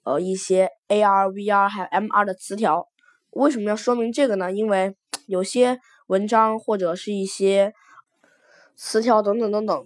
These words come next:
可能需要注明，呃，文章来源以及作者，所以这里先说明一下。好，进入主题。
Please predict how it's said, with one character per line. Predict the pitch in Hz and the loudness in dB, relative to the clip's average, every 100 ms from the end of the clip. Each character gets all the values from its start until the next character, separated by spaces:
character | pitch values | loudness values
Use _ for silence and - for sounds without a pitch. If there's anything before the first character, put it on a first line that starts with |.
| - - | -16 -10
可 | - | -2
能 | 190 196 226 | 0 0 -2
需 | - 240 | 0 6
要 | 233 180 - _ _ | 6 6 0 _ _
注 | - 277 | 0 2
明， | 220 190 190 208 220 - | 2 -2 -2 -4 -8 -4
呃， | 156 | -2
文 | 156 190 | 0 2
章 | 240 233 | 2 4
来 | 185 | 2
源 | 208 180 190 | 2 0 0
以 | 175 | -4
及 | 170 180 | -4 -4
作 | 196 233 | 4 4
者， | 185 135 | 4 -6
所 | - 190 | -2 2
以 | 185 160 | 2 -2
这 | - | -6
里 | 180 | -8
先 | 170 185 | -2 -2
说 | 190 214 | 0 -2
明 | 175 | -2
一 | |
下。 | 185 180 - | -4 -4 0
好， | 196 - | 0 0
进 | 208 | -8
入 | 185 | -8
主 | - | -10
题。 | - 190 | -4 -4